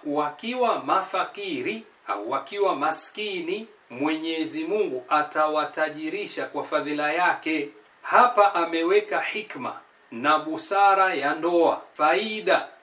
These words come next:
inayopatikana baada ya kuoa. Mwenyezi Mungu anasema wakiwa hao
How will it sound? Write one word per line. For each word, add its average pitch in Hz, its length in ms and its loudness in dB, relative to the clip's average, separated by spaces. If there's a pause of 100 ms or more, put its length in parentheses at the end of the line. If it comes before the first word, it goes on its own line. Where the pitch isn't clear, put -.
(240)
inayopatikana 165 1200 0
baada 160 380 4
ya 151 100 0
kuoa. 165 720 4
Mwenyezi 151 340 -6
Mungu 185 160 -6
anasema 175 340 -4
wakiwa 170 600 -2
hao 190 440 2